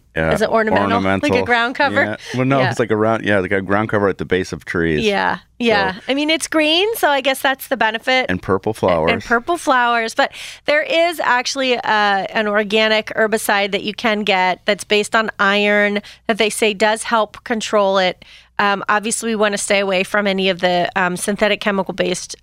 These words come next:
Speaker 2: uh, lawn care products 'cause they're bad for so many reasons. But Iron X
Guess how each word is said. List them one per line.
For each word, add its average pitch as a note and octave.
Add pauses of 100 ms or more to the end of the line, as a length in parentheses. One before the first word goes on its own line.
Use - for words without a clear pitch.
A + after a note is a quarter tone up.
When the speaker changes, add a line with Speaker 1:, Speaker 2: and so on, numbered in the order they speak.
Speaker 2:
uh, F3
lawn G3
care F#3+
products F3+
'cause F#3
they're G3
bad F#3
for G3+
so G#3
many G3+
reasons. G#3
But - (380)
Iron C4+
X -